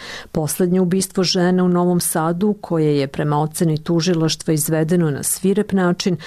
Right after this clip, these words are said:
pratile su najave institucija da će sprovesti istragu, ali i protest građana. Više o ovoj temi Sonja Gočanin i Mila Manojlović.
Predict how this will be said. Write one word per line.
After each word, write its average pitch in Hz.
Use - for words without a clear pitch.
pratile 220
su 170
najave 160
institucija 165
da 151
će 143
sprovesti 165
istragu, 185
ali 180
i 185
protest 160
građana. -
Više 147
o 175
ovoj 190
temi 180
Sonja 160
Gočanin 165
i 190
Mila 151
Manojlović. 160